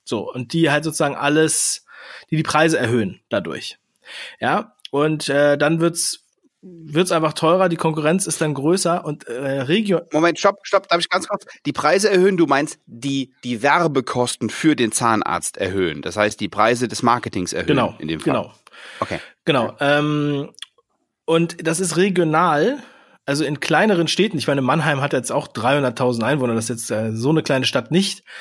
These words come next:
Speaker 1: aber es ist
Speaker 2: Ja.
Speaker 1: verhältnismäßig klein und, ähm, von daher, weil das da sozusagen noch nicht beackert wurde, dieses Feld,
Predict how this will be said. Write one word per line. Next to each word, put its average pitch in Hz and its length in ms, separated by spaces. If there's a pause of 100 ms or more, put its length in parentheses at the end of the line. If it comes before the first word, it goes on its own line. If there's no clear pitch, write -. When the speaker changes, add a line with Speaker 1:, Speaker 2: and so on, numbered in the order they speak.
(260)
Speaker 1:
aber 160 380
es 156 100
ist 170 140
Speaker 2:
Ja. 151 80
Speaker 1:
verhältnismäßig 160 800
klein 160 540 (800)
und, 170 720
ähm, 160 680
von 151 200
daher, 170 540 (200)
weil 156 380
das 165 160
da 165 420 (580)
sozusagen 147 640 (360)
noch 131 280
nicht 170 220
beackert - 540
wurde, 139 260
dieses 123 340
Feld, - 560